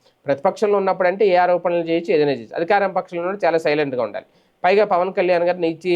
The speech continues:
నిజాయితీతో కూడిన రాజకీయాలు చేసే వ్యక్తి, ఆయన మీద ఇప్పటివరకు ఎటువంటి మచ్చ లేదు, ఎటువంటి మచ్చ వేసుకునే ఉద్దేశం ఆయనకి లేదు. ఆయనకున్నది ఆయనకు చాలు, ఆయన సినిమాలు, ఆయన హడావిడి. ఆయన డిప్యూటీ సీఎంగా ఉన్నారు, ఓకే, భవిష్యత్తులో బాగుంటే ఆయన సీఎం అవుతారా లేదనేది తర్వాత పరిస్థితులు నిర్ణయిస్తాయి. So ప్రస్తుతం అయితే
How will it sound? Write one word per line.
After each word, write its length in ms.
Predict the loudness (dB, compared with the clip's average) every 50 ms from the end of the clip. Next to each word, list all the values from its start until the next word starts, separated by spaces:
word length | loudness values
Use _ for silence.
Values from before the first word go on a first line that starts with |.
| 0 0
నిజాయితీతో 580 | 0 2 2 2 2 2 -2 -4 -2 0 0 0 -2 -6 _ -10 -8 -6 -2
కూడిన 240 | 0 2 2 2 2 2
రాజకీయాలు 380 | 0 0 0 0 0 0 0 0
చేసే 180 | -2 -2 -2 -2 -4
వ్యక్తి, 240 | -4 -8 -10 -12 -8 -4 -2
ఆయన 140 | -2 0 0 0
మీద 100 | 0 0 -2
ఇప్పటివరకు 340 | -2 -2 0 0 0 0 -2 -2
ఎటువంటి 240 | -2 -2 -2 -2 -2 -2
మచ్చ 240 | -2 -2 -2 -2 0 0
లేదు, 140 | 0 0 0 -2
ఎటువంటి 300 | -2 0 -2 -2 -2 -2 -2 -4
మచ్చ 240 | -4 -4 -4 -4 -2 -2
వేసుకునే 280 | -4 -4 -4 -4 -4 -4 -2
ఉద్దేశం 240 | -2 -2 -2 -2 -2
ఆయనకి 200 | -2 -2 -2 0 0
లేదు. 160 | 0 0 0 -4 _ _ _ _ _ _ _ _ _ _ _ _ _ _ _ -4 -2
ఆయనకున్నది 400 | -2 0 0 -2 -2 0 2 2 2
ఆయనకు 220 | 2 2 0 0 2
చాలు, 220 | 2 2 2 0 -4 -6 -4 -4
ఆయన 140 | -2 -2 -2 -2
సినిమాలు, 380 | -2 -2 0 0 0 -2 -2 -4 -4 -2
ఆయన 120 | -2 -2 -2 0
హడావిడి. 340 | 0 0 0 0 -2 -4 -8 -14 _ _ _ _ _ -4
ఆయన 180 | -2 0 0 0 0
డిప్యూటీ 260 | -2 -2 -2 -4 -4 -2
సీఎంగా 320 | 0 0 0 0 0 0 0 0
ఉన్నారు, 180 | 0 0 0 0 0
ఓకే, 120 | 0 0 0 0
భవిష్యత్తులో 400 | 0 0 0 -2 -2 -2 -2 0 0
బాగుంటే 280 | 0 0 0 0 0 0
ఆయన 120 | 0 -2 -2
సీఎం 220 | -2 -2 0 0 0 0
అవుతారా 300 | 0 0 0 0 0 0 0
లేదనేది 380 | 0 0 0 0 0 0 -2 -4 -6 -12 _ _ _ _ -2
తర్వాత 240 | 0 2 2 0 0 0
పరిస్థితులు 380 | -2 -2 -4 -6 -8 -6 -4 -4 -4
నిర్ణయిస్తాయి. 480 | -4 -4 -6 -8 -8 -10 _ -20 -20 -20 _ _ -2
So 60 | 0 0 0 2
ప్రస్తుతం 300 | 0 -2 0 0 2 2 2
అయితే 160 | 2 0 -4